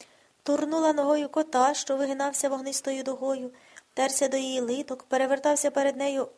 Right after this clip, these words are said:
горі черева, облесно нявчав і заганяв пазурі у тверду стежку. Кіт здивовано цкочив, швиденько пережив образу, випростав рудого хвоста і пішов попереду неї, наче присвічував дорогу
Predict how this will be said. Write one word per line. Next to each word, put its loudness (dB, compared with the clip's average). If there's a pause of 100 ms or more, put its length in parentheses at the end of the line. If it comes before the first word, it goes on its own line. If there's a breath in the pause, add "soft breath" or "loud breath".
(100)
горі -2
черева, -2 (760 loud breath)
облесно 4
нявчав 2
і 0
заганяв 0
пазурі 0
у -8
тверду -6
стежку. -8 (840 soft breath)
Кіт -4
здивовано 0
цкочив, -4
швиденько 0
пережив -2
образу, -2
випростав -2
рудого -6
хвоста -2 (440 loud breath)
і -12
пішов 0
попереду 0
неї, -2
наче -4
присвічував -2
дорогу -4